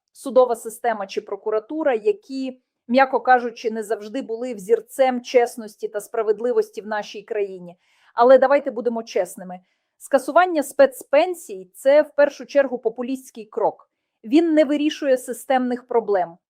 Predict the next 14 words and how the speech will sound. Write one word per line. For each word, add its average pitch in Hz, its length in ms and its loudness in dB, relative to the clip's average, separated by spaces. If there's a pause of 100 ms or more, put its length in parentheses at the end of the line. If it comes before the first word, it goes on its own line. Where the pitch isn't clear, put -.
(200)
Він 285 260 2
не 277 100 8
додасть 269 720 4
жодної 233 600 2
гривні 220 460 -4
до 208 120 0
пенсій 233 680 0 (260)
звичайних 294 680 2
людей. 233 460 2 (500)
Він 269 220 2
просто 277 340 2
зменшить 240 500 -2
видатки 208 460 2
бюджету. 180 480 -6